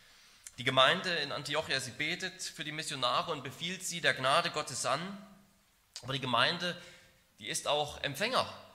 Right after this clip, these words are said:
der Nachrichten. Es beginnt mit ihr, sie sendet die Missionare los und es endet mit der Gemeinde in Antiochia, die alles erfährt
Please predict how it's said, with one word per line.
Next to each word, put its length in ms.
der 80
Nachrichten. 560
Es 80
beginnt 340
mit 140
ihr, 160
sie 140
sendet 300
die 60
Missionare 560
los 420
und 200
es 100
endet 360
mit 120
der 80
Gemeinde 400
in 60
Antiochia, 560
die 100
alles 320
erfährt 600